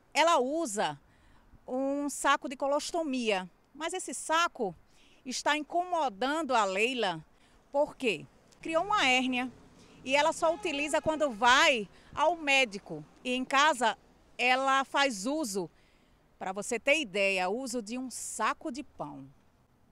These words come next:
Mas pra contar a história completa, nada melhor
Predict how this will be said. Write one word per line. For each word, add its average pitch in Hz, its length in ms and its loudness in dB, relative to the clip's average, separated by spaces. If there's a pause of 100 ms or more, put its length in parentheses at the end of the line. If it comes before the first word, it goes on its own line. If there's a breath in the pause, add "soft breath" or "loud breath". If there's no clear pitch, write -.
(340 soft breath)
Mas 196 160 -8
pra 240 160 -6
contar 240 300 -8
a 240 60 -2
história 220 580 -2 (760)
completa, 254 720 -2 (800)
nada 220 240 -2
melhor 220 480 0